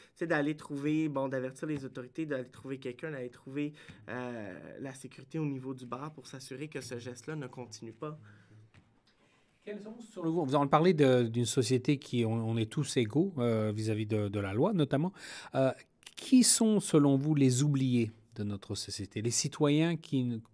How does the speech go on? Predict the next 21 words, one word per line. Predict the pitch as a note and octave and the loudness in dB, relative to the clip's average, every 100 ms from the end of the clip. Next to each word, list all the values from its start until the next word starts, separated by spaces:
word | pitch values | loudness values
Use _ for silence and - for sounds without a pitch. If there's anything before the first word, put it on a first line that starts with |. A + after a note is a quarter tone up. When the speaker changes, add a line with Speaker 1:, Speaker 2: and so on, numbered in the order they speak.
| _ | _
Speaker 2:
qu'on, | - A2 | -12 -8
qu'on | B2 | -4
ne | A2+ | -4
voit | G#2 G#2 - | -4 -6 -8
pas ? | F2 _ _ _ _ _ _ | -14 _ _ _ _ _ _
Speaker 1:
Ben, | C3 B2 B2 _ | -20 -20 -20 _
souvent, | C3+ B2 | -20 -20
ce | C#3 B2+ | -20 -20
sont | A#2+ A#2+ | -20 -20
les | A2+ | -20
groupes | B2 A#2+ | -20 -20
marginalisés. | - - B2 A2+ A2 - - - - - | -20 -20 -20 -20 -18 -14 -14 -16 -20 -12
Speaker 2:
Hmm. | A2 G2+ G2+ - | -10 -8 -10 -10
Speaker 1:
Euh, | A#2+ G#2+ G#2+ E2+ C#2+ C#2 | -8 -8 -10 -10 -12 -14
ce, | - - - D#2+ D#2+ | -14 -12 -10 -8 -8
ce, | - - - - - | -10 -12 -18 -20 -10
quand | C3 B2+ | -6 -4
on | B2+ | -4
parle | B2 B2+ C3 | -2 0 0
de | B2 A2+ | -2 -4
qui, | A2 B2 | -8 -12